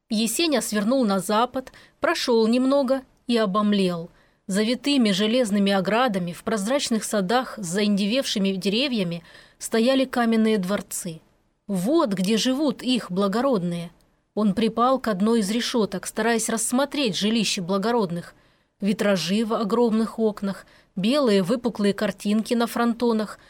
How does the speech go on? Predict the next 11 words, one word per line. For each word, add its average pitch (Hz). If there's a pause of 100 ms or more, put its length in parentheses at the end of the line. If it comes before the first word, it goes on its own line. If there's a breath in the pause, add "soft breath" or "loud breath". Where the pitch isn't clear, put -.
(160 soft breath)
колонны 254
и -
широченные 214
лестницы. 190 (420 soft breath)
Сзади 269
раздался 269
цокот 254
копыт 214
и 208
грохот 226
колес. 185